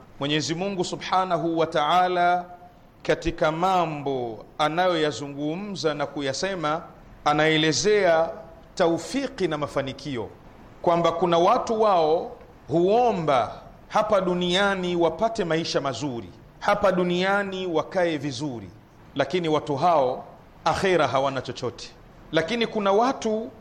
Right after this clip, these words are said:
wao hunyanyua mikono wakasema, "Rabbana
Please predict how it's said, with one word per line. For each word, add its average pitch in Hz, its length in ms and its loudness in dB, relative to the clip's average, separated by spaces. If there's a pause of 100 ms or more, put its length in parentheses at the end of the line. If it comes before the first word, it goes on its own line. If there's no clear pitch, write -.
(300)
wao 214 320 4
hunyanyua 202 540 0
mikono 190 580 -2
wakasema, 185 680 -2
"Rabbana 175 640 0